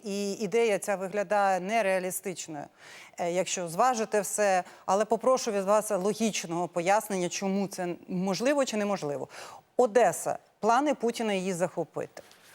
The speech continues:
Для кого це озвучується і наскільки це реально?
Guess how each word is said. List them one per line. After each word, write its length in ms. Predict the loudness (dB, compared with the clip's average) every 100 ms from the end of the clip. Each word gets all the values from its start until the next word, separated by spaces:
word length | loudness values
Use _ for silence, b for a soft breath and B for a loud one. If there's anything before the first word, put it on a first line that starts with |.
| B -6
Для 220 | 2 2
кого 480 | 4 6 6 4 0
це 240 | 2 0
озвучується 960 | 2 -2 0 -2 2 2 2 0 0 2
і 140 | 0
наскільки 400 | -2 -2 -4 -4
це 180 | -4 -2
реально? 400 | 0 -2 -6